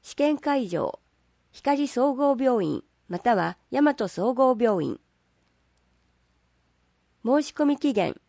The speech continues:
必着、七月二十四日水曜十七時。申し込み書類、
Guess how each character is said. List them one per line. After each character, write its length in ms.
必 300
着、 400
七 240
月 260
二 200
十 160
四 280
日 180
水 340
曜 320
十 220
七 340
時。 160
申 180
し 100
込 120
み 120
書 180
類、 200